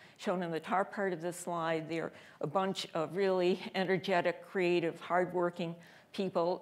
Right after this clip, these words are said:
who, um, seem to be able to put with, put up with my insatiable desire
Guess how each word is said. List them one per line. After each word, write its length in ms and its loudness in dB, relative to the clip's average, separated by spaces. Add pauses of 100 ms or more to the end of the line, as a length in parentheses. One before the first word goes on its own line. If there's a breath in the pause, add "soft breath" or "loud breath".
who, 360 2 (380 loud breath)
um, 380 -6 (160)
seem 300 2
to 80 0
be 160 6
able 180 4
to 80 2
put 380 0
with, 400 0
put 180 4
up 240 8
with 300 4
my 240 0
insatiable 840 4
desire 720 2